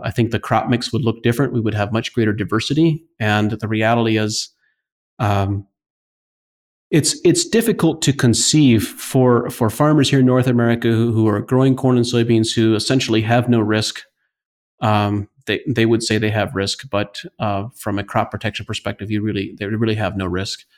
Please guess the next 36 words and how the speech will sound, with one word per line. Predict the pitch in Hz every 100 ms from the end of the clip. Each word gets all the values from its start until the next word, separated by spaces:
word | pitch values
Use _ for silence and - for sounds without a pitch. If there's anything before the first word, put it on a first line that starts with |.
| _ _ _ _ _ -
Um, | 110 104 107 - _ _ _
it's | 143 -
difficult | 208 202 - 151 -
to, | 131 - - _ -
to | -
conceive | 123 127 117 - 160 160 135 113
or | 123
to | 127
even | 156 131 123
want | 120 120 -
to |
imagine | 113 113 117 117
or | 104
think | 131 120
about | 113 104
a |
different | 110 104 110
system. | - 110 - 98
But | 104
when | 131 131
you |
look | 170 185
at | 147 113
what | 135 131
is | 123
true | - 135 131 131
in | 113
Australia | 107 - - 120 120 120 117
and | 110 104
in, | 101 -
in | 104
different | 113 120 113
parts | 110 -
of |
the | 104
world, | 107 107 107